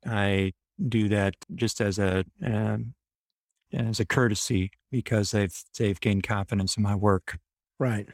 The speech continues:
Speaker 2: right. That
Speaker 1: I,
Speaker 2: makes
Speaker 1: I do
Speaker 2: sense.
Speaker 1: know that in my situation, I certainly benefit from that year of,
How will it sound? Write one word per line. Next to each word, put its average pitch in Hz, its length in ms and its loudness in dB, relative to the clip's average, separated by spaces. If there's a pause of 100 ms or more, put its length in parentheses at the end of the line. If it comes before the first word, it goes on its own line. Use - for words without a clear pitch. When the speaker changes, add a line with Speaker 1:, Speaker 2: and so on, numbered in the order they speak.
(140)
Speaker 2:
right. 113 260 2
That 120 80 0
Speaker 1:
I, 120 60 6
Speaker 2:
makes 120 160 2
Speaker 1:
I - 40 6
do 156 160 6
Speaker 2:
sense. 208 100 6
Speaker 1:
know 147 180 8
that 123 220 6 (560)
in 135 120 4
my 147 140 6
situation, 127 800 4
I 117 80 4
certainly 120 640 2 (260)
benefit 131 400 4
from 120 200 0
that 107 200 2
year 120 280 8
of, 107 100 0